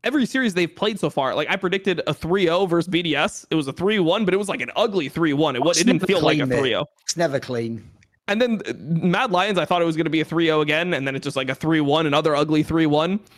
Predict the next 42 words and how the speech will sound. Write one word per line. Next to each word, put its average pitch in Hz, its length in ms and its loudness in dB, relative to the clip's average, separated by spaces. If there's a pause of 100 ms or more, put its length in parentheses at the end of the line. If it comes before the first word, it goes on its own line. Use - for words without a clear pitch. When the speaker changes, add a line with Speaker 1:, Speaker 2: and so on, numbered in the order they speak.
(140)
Speaker 1:
It's - 140 -6
like, 240 120 0
in 285 120 0
this 302 160 0
finals, 202 420 0
like, 170 140 -2
whoever 294 280 0
they 190 120 -2
play, 214 260 0
I'm 156 120 -2
probably 180 240 0
gonna 160 120 0
predict 170 300 0
G 175 120 -2
two 175 180 0
three 151 220 0
oh 214 140 2
'cause 147 140 -6
I 147 60 -2
just 147 120 -8
think 180 140 0
that 147 80 -4
they're 160 140 2
the 147 80 -6
best 151 260 -2
team, 180 260 -2
and 110 80 -2
I 147 60 -2
think 170 140 -2
they 156 60 2
have 139 100 -4
the 139 40 -4
capability 170 640 0
to 139 60 -4
three 143 260 -2
oh. 127 220 0 (760)
But 180 100 -2
if 160 60 -8
I 247 100 2
don't 277 180 2
see 208 280 -6
that 294 340 -2